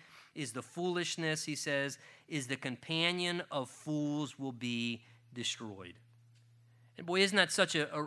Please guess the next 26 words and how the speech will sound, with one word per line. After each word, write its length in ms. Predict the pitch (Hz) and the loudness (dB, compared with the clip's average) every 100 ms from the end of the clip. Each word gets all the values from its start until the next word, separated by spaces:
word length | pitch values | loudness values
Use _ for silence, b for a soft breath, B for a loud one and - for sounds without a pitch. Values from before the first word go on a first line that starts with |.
| - | -2
a 40 | 156 | -2
reality 640 | 139 147 160 156 156 139 | 0 8 12 12 10 2
that 200 | 127 139 | -2 -6
we 160 | 147 143 | -2 -2
have 100 | 131 | -2
seen 380 | - 156 143 123 | -2 -2 -2 -2
that 240 | 113 117 | -4 -4
people 440 | - 185 185 180 | -4 -4 -2 -4
who 120 | 160 143 | -2 -2
make 300 | 143 151 - | 0 -2 -4
the 100 | 127 | -10
foolish 580 | - 151 165 180 170 | -8 -4 -2 -2 -4
decision 800 | - 175 - 156 139 120 123 127 123 b b b b _ - | -4 -4 -2 0 0 0 0 -2 -4 b b b b _ -4
of 200 | 139 127 | -2 0
instead 440 | 127 120 - 151 | -2 0 4 6
of 120 | 147 | 6
looking 320 | 127 160 156 131 | 2 0 0 -2
for 180 | 151 | -2
wise 520 | 131 120 135 180 202 - | -2 2 6 8 6 0
people 380 | 196 185 180 | -2 -2 -2
to 140 | 165 165 | -4 -4
walk 360 | 135 147 143 | 0 2 2
together 380 | - 139 139 143 | -2 -2 0 0
with 180 | 135 131 | -2 -4
in 120 | 131 | -4
life, 340 | 123 123 123 | 0 0 0